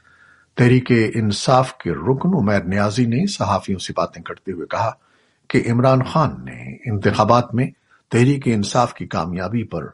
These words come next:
قوم کو مبارکباد پیش کی ہے۔ گزشتہ رات پاکستان تحریک انصاف کی جانب سے اے آئی کی مدد سے جاری کیے گئے عمران خان کے ایک بیان میں کہا گیا تھا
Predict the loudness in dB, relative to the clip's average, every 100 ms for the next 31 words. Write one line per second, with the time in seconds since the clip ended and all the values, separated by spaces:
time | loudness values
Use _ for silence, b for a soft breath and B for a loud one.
0 | _ _ _ -2 -2 -2 -10 -12 -12 -14
1 | _ -8 -6 -6 -6 -4 -4 -4 -12 -10
2 | -10 -12 -14 -12 -16 -18 _ _ _ _
3 | _ b b b b 2 4 4 4 4
4 | 2 0 -4 -4 -6 -6 -6 -6 -8 -8
5 | -8 -8 -6 -4 0 0 0 -8 -8 -8
6 | -10 -8 -8 -10 b b b -2 0 2
7 | 2 0 0 -4 -4 -4 -4 -4 -4 0
8 | 2 2 -4 -6 -8 -4 -4 -2 -2 0
9 | -2 -2 -2 -2 -2 -6 -10 -10 -6 -6
10 | -6 -6 -6 -6 -12 -6 -2 -2 -2 -6
11 | -12